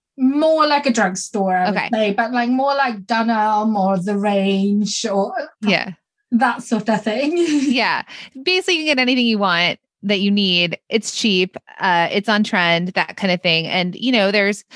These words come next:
Speaker 2: there's the idea of going, and people would just go, and there's a Starbucks there, and so people get coffee and walk around and buy things, you know, or there's discount shops, um, of people buying things.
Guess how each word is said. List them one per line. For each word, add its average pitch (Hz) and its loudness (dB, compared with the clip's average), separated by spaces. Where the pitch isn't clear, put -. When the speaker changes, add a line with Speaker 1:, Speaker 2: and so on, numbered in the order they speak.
Speaker 2:
there's 226 0
the 233 2
idea 226 2
of 214 -2
going, 190 2
and 185 0
people 202 0
would 202 0
just 214 -2
go, 185 4
and 160 0
there's 165 0
a 170 -12
Starbucks 165 0
there, 175 4
and 160 0
so - -20
people 151 -6
get 147 -4
coffee 170 -4
and 156 -4
walk 151 -2
around 147 0
and 190 -2
buy 302 2
things, 165 -2
you 180 -2
know, 160 4
or 165 2
there's 170 -2
discount 220 0
shops, - -2
um, 170 -4
of 214 2
people 202 -2
buying 170 0
things. 170 -8